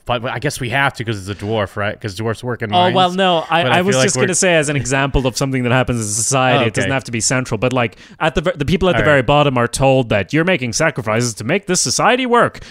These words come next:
Speaker 2: but actually they're just, like,
Speaker 1: Yes.
Speaker 2: mining drugs for the overlords or <laughs> something. You know, it doesn't even matter.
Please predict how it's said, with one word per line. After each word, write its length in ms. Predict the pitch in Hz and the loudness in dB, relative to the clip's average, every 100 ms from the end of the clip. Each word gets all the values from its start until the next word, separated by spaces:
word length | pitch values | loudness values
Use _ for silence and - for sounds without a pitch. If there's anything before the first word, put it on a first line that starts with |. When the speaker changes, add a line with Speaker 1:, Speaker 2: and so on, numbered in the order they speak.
| 240 | -6
Speaker 2:
but 100 | 117 | 0
actually 320 | 127 - 127 | 0 2 0
they're 100 | 113 | 0
just, 200 | 110 113 | -2 0
like, 160 | 139 110 | 0 0
Speaker 1:
Yes. 100 | 117 | 0
Speaker 2:
mining 380 | 123 123 120 117 | 2 2 0 -2
drugs 520 | 104 110 107 107 120 - | -2 0 2 2 -2 -2
for 140 | 120 | -2
the 140 | 107 | 2
overlords 600 | 107 110 110 113 113 113 | 2 2 2 2 0 0
or 60 | 120 | 0
<laughs> 140 | - | 2
something. 360 | 190 139 139 131 | 2 0 -2 -2
You 120 | 135 | -2
know, 140 | 117 113 | -2 -4
it 100 | 127 | -2
doesn't 260 | 131 113 | -4 -4
even 240 | 110 98 101 | -6 -6 -4
matter. 460 | 98 101 107 107 | -2 -2 -2 -6